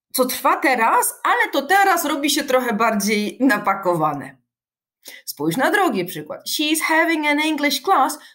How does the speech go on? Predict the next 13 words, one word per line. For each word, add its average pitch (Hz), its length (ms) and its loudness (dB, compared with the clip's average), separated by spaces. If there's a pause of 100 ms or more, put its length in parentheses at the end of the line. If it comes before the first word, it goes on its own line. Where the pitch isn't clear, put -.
(240)
this - 340 0
term". 165 600 -2 (520)
W - 180 -12
tym 381 200 0
semestrze 233 680 0 (300)
ona 302 500 2
uczy 262 300 2
się 208 260 0
angielskiego, 165 680 -2
ma 233 140 4
zajęcia 247 500 0
z 156 60 -6
angielskiego. 143 800 -10